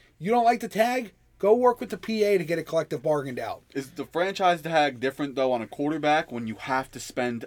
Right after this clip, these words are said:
Speaker 2: X amount of dollars, even though it's a tag? You're still spending twenty-seven million,
Speaker 1: Well, the,
Speaker 2: twenty-eight million.
Speaker 1: the other thing, too, Joels, is, is what's hard for the public is they can tag him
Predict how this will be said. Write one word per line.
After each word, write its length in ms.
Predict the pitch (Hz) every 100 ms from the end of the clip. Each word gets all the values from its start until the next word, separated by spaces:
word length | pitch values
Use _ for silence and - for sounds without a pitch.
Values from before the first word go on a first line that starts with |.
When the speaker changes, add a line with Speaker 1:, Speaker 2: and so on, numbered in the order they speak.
| -
Speaker 2:
X 200 | 131 -
amount 260 | 131 120 113
of 60 |
dollars, 560 | 107 104 117 123 127 -
even 320 | 131 123 123
though 160 | 117 117
it's 120 | 120
a 40 | 110
tag? 500 | - 107 117 151 131
You're 100 | 120
still 180 | 160
spending 300 | 147 156 131 110
twenty-seven 480 | 131 120 120 107
million, 320 | 123 139 95 175
Speaker 1:
Well, 100 | 180
the, 80 |
Speaker 2:
twenty-eight 320 | - 113 117 123
million. 300 | 135 95 160
Speaker 1:
the 100 | 190
other 140 | 196
thing, 200 | 190 202
too, 180 | - 202
Joels, 360 | 135 139 131 123
is, 200 | 113 - _ _
is 260 | 143 127 135
what's 220 | 131 -
hard 220 | 156 185
for 80 | 175
the 80 | 143
public 560 | - 151 131 113 - - _ _
is 420 | 123 131 120 - _ _ _ _ _ _ 131
they 160 | 208
can 160 | 294 196
tag 360 | - 180 277 -
him 320 | 131 117